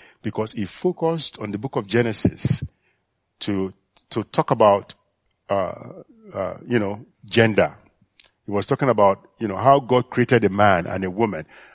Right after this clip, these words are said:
and then God blessed them to fruitful and multiply. So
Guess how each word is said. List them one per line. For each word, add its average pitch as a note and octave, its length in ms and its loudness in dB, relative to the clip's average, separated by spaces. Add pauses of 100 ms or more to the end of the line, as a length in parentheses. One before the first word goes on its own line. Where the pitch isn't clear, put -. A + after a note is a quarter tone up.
and G#2 100 -4
then G#2 120 2
God A#2 260 2
blessed A#2+ 240 2
them G2+ 140 2
to G2 160 -8
fruitful - 580 0
and A2 100 4
multiply. A2+ 440 0 (400)
So A3+ 300 4